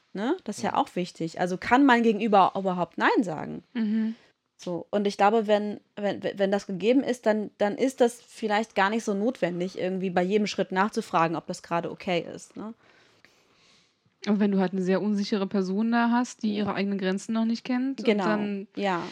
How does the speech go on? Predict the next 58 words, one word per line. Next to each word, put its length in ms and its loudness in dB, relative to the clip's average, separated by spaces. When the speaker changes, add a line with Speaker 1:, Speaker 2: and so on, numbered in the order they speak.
Speaker 1:
Dann 160 4
Speaker 3:
ist 60 0
Speaker 1:
würde 100 6
ich 140 0
nicht 160 0
darauf 240 4
vertrauen, 480 4
dass, 180 -2
Speaker 3:
Genau. 400 0
Speaker 1:
dass 200 2
da 160 4
re-, 260 0
rechtzeitig 440 -2
die 80 -6
Rückmeldung, 800 -4
ähm, 280 -6
Speaker 3:
Ja. 160 0
Speaker 1:
halt 180 -4
kommt, 300 -6
ne? 240 -8
Aber 200 4
so 200 2
sehe 140 2
ich 140 -2
das 160 -2
eben 240 -2
auch 120 -4
mit 160 -2
Leuten, 280 2
auf 120 -4
die 160 -2
ich 120 -8
mich 200 0
einlasse. 480 -8
Also, 340 -8
ähm, 440 -6
w-, 100 -8
w-, 140 -8
wenn 240 0
ich, 320 -10
wenn 100 0
ich 140 -4
das 180 -6
Gefühl 300 0
habe, 140 6
ich 120 -6
bin 240 -2
gut 320 0
mit 180 -4
dem 200 2
so, 200 -2
hab 140 -6
so 120 0
einen 320 -2
Vibe 380 2
und, 220 -2
Speaker 3:
Mhm. 80 0
Speaker 1:
ähm, 300 0